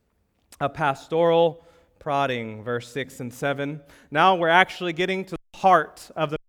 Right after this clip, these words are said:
message for Timothy. Here's what he says. "Fan to flame, Timothy.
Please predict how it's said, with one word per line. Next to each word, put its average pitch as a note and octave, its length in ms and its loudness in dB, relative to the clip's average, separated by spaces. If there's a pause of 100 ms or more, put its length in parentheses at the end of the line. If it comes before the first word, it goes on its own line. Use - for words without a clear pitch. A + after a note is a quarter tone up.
(160)
message C#3 240 -10
for - 140 -8
Timothy. D3 640 -6 (520)
Here's D#3+ 200 0
what F3 120 0
he E3+ 80 -2
says. F#3+ 840 0 (920)
"Fan A#3 400 8
to A3+ 60 0
flame, G#3 920 4 (200)
Timothy. G#3+ 840 0